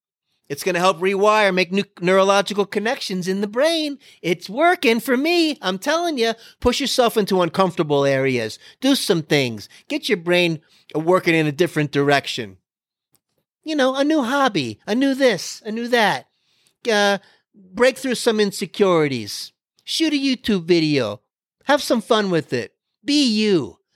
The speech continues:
That's the best part of you. Hey, listen, we love the rough edges over here, Dean Bodie. We love your rough edges.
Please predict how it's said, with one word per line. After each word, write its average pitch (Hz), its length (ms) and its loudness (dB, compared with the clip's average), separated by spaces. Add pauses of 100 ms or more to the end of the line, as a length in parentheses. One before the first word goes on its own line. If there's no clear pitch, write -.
(140)
That's 185 160 -2
the 165 100 -2
best 143 300 -2
part 147 240 2
of 113 100 -8
you. 92 240 -12 (200)
Hey, 233 180 -2
listen, 240 400 -8
we 214 120 -8
love 240 220 0
the 190 80 2
rough 165 260 0
edges 147 300 0
over 143 160 2
here, 143 240 0
Dean 139 220 -2
Bodie. 190 400 0 (260)
We 185 140 2
love 180 200 2
your 226 220 0
rough 156 260 -4
edges. 143 460 -4